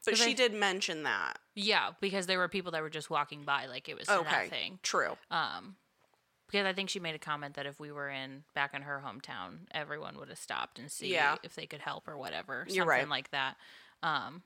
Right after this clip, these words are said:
Speaker 1: But then
Speaker 2: and
Speaker 1: also just being in the mindset that she's been because her mom just died, you know, a week ago, and she
Speaker 2: Yeah,
Speaker 1: hasn't
Speaker 2: which
Speaker 1: left
Speaker 2: we
Speaker 1: her
Speaker 2: find, yeah.
Speaker 1: apartment this whole time. So, um,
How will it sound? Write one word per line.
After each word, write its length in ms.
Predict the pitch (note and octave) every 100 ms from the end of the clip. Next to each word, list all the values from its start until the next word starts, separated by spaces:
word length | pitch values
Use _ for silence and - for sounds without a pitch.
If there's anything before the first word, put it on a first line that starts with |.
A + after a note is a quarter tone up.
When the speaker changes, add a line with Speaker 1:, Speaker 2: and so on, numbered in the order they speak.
| _ _ _ _ _ _ -
Speaker 1:
But 80 | A3+
then 140 | A3
Speaker 2:
and 120 | F#3+ - -
Speaker 1:
also 380 | F3 F#3 F3
just 200 | E3+ E3
being 220 | F3 D#3+ D3+
in 220 | E3 F3
the 80 | D#3+
mindset 480 | D3 D3 D#3 E3
that 120 | D3+ -
she's 240 | D#3 D3+
been 380 | - G3+ E3 F3
because 420 | F#3 - D3 - - - -
her 140 | G#3
mom 320 | G3+ C#3+ C#3+ D3+
just 240 | D#3 -
died, 500 | E3 D3 C#3+ C#3+ D#3 -
you 140 | E3
know, 160 | D3 C#3
a 80 | D#3+
week 360 | D#3 D#3 C#3+
ago, 520 | D3+ D3+ C#3+ C#3 C#3+
and 100 | C#3+
she 80 | E3 D3
Speaker 2:
Yeah, 20 |
Speaker 1:
hasn't 240 | D#3 E3 D#3+
Speaker 2:
which 20 |
Speaker 1:
left 200 | E3 -
Speaker 2:
we 60 | G3
Speaker 1:
her 40 |
Speaker 2:
find, 40 | F#3
yeah. 40 |
Speaker 1:
apartment 380 | D#3+ C#3+ D3 A2
this 160 | D#3 -
whole 160 | E3+
time. 440 | - E3+ D3+ D3+ E3
So, 220 | E3 D#3 - - - - -
um, 460 | E3+ C#3+ C#3 F3+